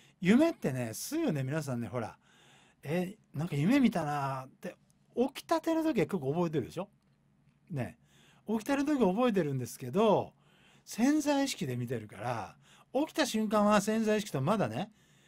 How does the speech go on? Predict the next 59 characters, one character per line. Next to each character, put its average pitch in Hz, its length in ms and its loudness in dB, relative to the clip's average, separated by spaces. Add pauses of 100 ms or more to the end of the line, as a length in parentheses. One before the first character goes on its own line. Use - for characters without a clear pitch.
(420)
え 127 960 0
ー、 - 20 -2
う - 40 -2
っ - 20 -6
す 202 140 -6
ら 180 100 2
と 127 100 -8
つ - 160 -6
な 196 160 2
が 190 120 4
っ 185 60 -2
て 190 180 0
る 170 120 -2
ん 127 60 -2
で 113 80 -4
覚 160 300 0
え 190 60 2
て 185 140 2
る 160 120 -2
ん 120 40 -4
だ 92 120 -10
け 92 120 -18
ど 101 80 -14
も、 135 460 -6 (800)
こ 185 120 -2
の 185 120 4
日 240 400 2
常 277 260 2
の 262 120 2
活 240 300 2
動 254 100 0
に 240 80 6
入 254 200 2
っ - 20 0
て 240 160 -6
い 165 40 0
っ - 20 -16
た 135 120 -2
瞬 175 220 -2
間 156 200 0
に 151 120 0
そ 151 140 -4
こ 175 120 -2
の 185 80 0
線 240 220 -2
切 165 100 -4
れ 180 100 2
ち 123 120 -4
ゃ 98 60 -6
う 92 60 -10
か 90 140 -14
ら、 110 280 -12 (260)
潜 131 200 -6
在 123 180 -2
意 - 20 -4
識 - 160 -12
と 92 100 -20
の 92 100 -16
ね、 165 200 -8